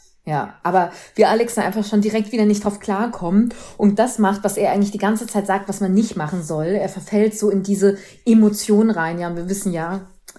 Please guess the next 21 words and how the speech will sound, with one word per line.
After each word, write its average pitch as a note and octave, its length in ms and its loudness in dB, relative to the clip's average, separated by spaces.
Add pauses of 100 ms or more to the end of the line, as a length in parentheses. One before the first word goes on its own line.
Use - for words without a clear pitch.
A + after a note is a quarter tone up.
(240)
wenn F#3+ 100 0
du F3 60 -2
die G3 80 -2
Emotionen F3+ 800 -4 (280)
nicht G3+ 320 -6
fühlst, - 540 -10
dann, F#3+ 520 -6
nee, A3 260 0
nicht G3+ 180 2
kontrollierst, G#3 420 2
dann G3+ 60 0
kontrollieren G3 460 -2
sie F#3+ 100 -6
dich. - 380 -4 (580)
Und, G#3+ 220 4
aber G#3 180 2
das G#3 160 0
macht B3 160 -2
er F#3 80 2
ja D3+ 160 -2
total. D3+ 720 -6